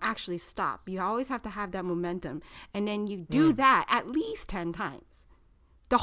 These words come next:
Speaker 1: whole piece, at least ten times. And then you go to seventy-five percent of the tempo you're supposed to take." Like, it's just, like, that process
Speaker 2: Yeah.
Speaker 1: was spelled out to me, and it's, like,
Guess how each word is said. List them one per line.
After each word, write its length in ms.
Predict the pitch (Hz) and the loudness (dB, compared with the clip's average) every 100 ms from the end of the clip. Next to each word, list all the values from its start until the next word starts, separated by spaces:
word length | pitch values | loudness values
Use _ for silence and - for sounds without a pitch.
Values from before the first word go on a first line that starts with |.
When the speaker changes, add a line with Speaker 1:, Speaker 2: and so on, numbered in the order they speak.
| - | 4
Speaker 1:
whole 180 | 370 359 | 2 4
piece, 520 | - 311 165 - - - | 4 2 0 -8 -12 -2
at 140 | 285 | 2
least 260 | 285 330 349 | 8 6 6
ten 180 | - 220 | 0 0
times. 440 | 220 151 - - - - - - | -2 -6 -8 -20 -20 -20 -20 0
And 240 | 269 254 277 | 4 6 8
then 400 | 370 233 226 247 - - - _ _ | 8 6 4 0 -4 -20 -20 _ _
you 160 | 233 277 | 4 6
go 240 | 214 196 | 8 6
to 200 | 185 254 | 6 2
seventy-five 600 | 254 480 554 453 277 226 | 8 8 10 10 8 8
percent 320 | 214 214 220 202 | 6 4 2 0
of 60 | |
the 80 | 185 | -2
tempo 260 | 208 190 196 | -4 -4 -2
you're 160 | 185 | -2
supposed 300 | 190 202 190 | -4 -6 -6
to 80 | 190 | -4
take." 180 | 202 202 | -4 2
Like, 160 | 349 | 2
it's 140 | 320 294 | 4 4
just, 200 | 392 392 | 2 2
like, 340 | 302 226 - _ - | 0 0 -6 _ -6
that 320 | 254 240 - | 4 4 4
process 840 | - 233 226 247 240 165 - - - _ _ _ _ - | 0 -2 0 0 -4 -6 -6 -10 -12 _ _ _ _ 0
Speaker 2:
Yeah. 180 | 139 - | 6 6
Speaker 1:
was 120 | 220 | 6
spelled 240 | - 269 269 | 4 6 6
out 140 | 277 | 4
to 60 | 269 | 2
me, 140 | 247 | 0
and 80 | 220 | 0
it's, 160 | 214 220 | -2 -2
like, 180 | 208 | -2